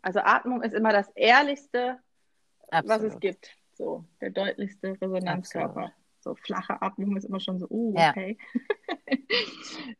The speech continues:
Speaker 1: Dann öffnen wir doch mal das Fenster und atmen
Speaker 2: Ja.
Speaker 1: tief ein.
Speaker 2: Absolut.
Speaker 1: Wow.
Speaker 2: Ja, danke,
Speaker 1: Schön.
Speaker 2: Julie.
Speaker 1: Danke dir, Vanessa.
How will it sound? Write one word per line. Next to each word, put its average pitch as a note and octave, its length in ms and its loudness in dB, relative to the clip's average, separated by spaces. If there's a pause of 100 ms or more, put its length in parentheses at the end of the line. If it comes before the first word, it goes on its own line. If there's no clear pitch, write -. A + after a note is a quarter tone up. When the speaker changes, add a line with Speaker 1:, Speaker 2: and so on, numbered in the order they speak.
(220)
Speaker 1:
Dann F#3 180 4
öffnen G#3+ 380 6
wir G#3 60 8
doch G#3 140 6
mal G#3 200 4
das - 160 -2
Fenster E3 600 -6
und D#3+ 200 -10
atmen D#3+ 320 -14
Speaker 2:
Ja. D#3 140 -4
Speaker 1:
tief - 380 -20
ein. - 920 -20
Speaker 2:
Absolut. - 600 -18
Speaker 1:
Wow. F#3+ 380 4 (100)
Speaker 2:
Ja, D3+ 300 0 (280)
danke, G#3 300 6
Speaker 1:
Schön. D4+ 160 2
Speaker 2:
Julie. E3 180 -4 (2000)
Speaker 1:
Danke A#3 300 2
dir, A3+ 200 0
Vanessa. G3+ 580 -6